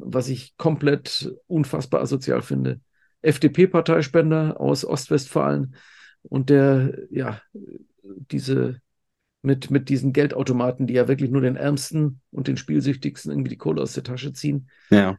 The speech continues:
Speaker 2: ja.
Speaker 1: Ähm, und dann wird die Kohle halt in den Namen von so einer Arena gepumpt und irgendwelche Bands dürfen dann da spielen, müssen das wohl oder übel, äh, unter dem Banner dann irgendwie da spielen. Finde ich total schäbig. Gott
Speaker 2: Und
Speaker 1: sei
Speaker 2: auf den
Speaker 1: Dank.
Speaker 2: Plakaten steht genau das halt wieder, ne?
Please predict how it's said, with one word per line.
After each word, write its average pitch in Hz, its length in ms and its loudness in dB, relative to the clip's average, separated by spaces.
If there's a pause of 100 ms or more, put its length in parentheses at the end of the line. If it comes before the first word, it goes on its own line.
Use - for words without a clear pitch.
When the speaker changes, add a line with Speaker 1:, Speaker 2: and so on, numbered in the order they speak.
Speaker 2:
ja. 101 140 4
Speaker 1:
Ähm, 139 540 -2 (200)
und 127 180 -4
dann 123 140 -4
wird 131 120 -6
die 135 80 -6
Kohle 135 240 4
halt 135 160 2
in 135 100 -4
den 123 120 -2
Namen 131 240 0
von 127 120 -6
so 127 60 -2
einer 127 120 -2
Arena 131 300 0
gepumpt 131 440 -4
und 127 100 -4
irgendwelche 120 300 -4
Bands 143 320 0
dürfen 147 220 0
dann 151 120 0
da 156 100 0
spielen, 175 460 0 (420)
müssen 143 320 2
das 135 460 2
wohl 139 260 4
oder 143 120 8
übel, 147 480 4 (160)
äh, - 1160 -6 (420)
unter 143 200 2
dem 135 180 4
Banner 143 260 2
dann 139 180 -2
irgendwie 139 260 -4
da 127 120 0
spielen. 156 440 -4 (340)
Finde 101 160 -10
ich - 60 -14
total - 300 -12
schäbig. - 520 -8
Gott - 160 -2
Speaker 2:
Und 101 80 6
Speaker 1:
sei 87 60 8
Speaker 2:
auf 101 100 2
den 120 140 2
Speaker 1:
Dank. 113 160 0
Speaker 2:
Plakaten - 260 -2
steht 120 320 0
genau 117 240 6
das 113 280 0
halt 90 140 -2
wieder, 82 200 2
ne? 92 180 0